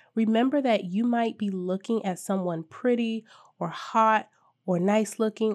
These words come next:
or handsome or whatever positive adjective you want to throw in there. You're looking at that person who is great, but not perfect. Don't do that to yourself. Don't chase that. Take care of yourself, groom yourself,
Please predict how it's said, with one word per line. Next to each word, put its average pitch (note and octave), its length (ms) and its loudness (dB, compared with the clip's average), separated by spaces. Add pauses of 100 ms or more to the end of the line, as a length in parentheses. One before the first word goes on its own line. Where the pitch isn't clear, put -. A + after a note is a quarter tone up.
or E3 100 -6
handsome G#3+ 720 0 (320)
or D#3+ 100 -6
whatever A3 420 6
positive B3+ 480 2 (160)
adjective G3 400 2
you F3 140 -8
want E3+ 160 -2
to E3 60 -6
throw E3 240 -6
in - 100 -10
there. - 260 -14 (500)
You're A3+ 120 6
looking B3 400 4
at G#3+ 140 0
that - 180 -2
person G3+ 360 0
who F#3 120 -4
is E3+ 140 -6
great, A3+ 600 -4 (240)
but F#3 160 -4
not F#3 280 -4
perfect. - 600 -10 (480)
Don't B3+ 280 4
do C#4 140 4
that F#3+ 200 -4
to F3+ 100 -4
yourself. - 600 -12 (480)
Don't C4 220 2
chase C4 340 0
that. - 340 -12 (640)
Take B3+ 200 2
care A#3+ 220 2
of C4 100 0
yourself, F#3 640 -4 (260)
groom B3+ 300 8
yourself, E3 580 -4